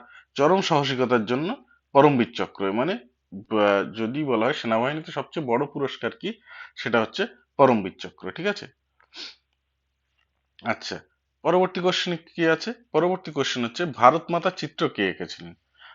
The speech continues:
ভারত মাতার চিত্র এঁকেছিলেন অবনীন্দ্রনাথ ঠাকুর। ঠিক আছে? আচ্ছা, এখানে আরো যে গুরুত্বপূর্ণ, আহ, ইয়ে লেখক,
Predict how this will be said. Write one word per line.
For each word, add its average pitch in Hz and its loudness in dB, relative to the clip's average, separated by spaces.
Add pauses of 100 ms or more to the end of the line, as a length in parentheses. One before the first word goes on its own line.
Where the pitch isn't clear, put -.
(140)
ভারত 151 2
মাতার 170 -2
চিত্র - -8
এঁকেছিলেন 147 -4 (100)
অবনীন্দ্রনাথ 113 2 (120)
ঠাকুর। 85 -14 (100)
ঠিক 180 -8
আছে? - -6 (540)
আচ্ছা, 110 -2 (300)
এখানে 180 -2 (120)
আরো 151 4 (180)
যে 156 0
গুরুত্বপূর্ণ, 139 -8
আহ, 110 0
ইয়ে 107 0
লেখক, 107 -2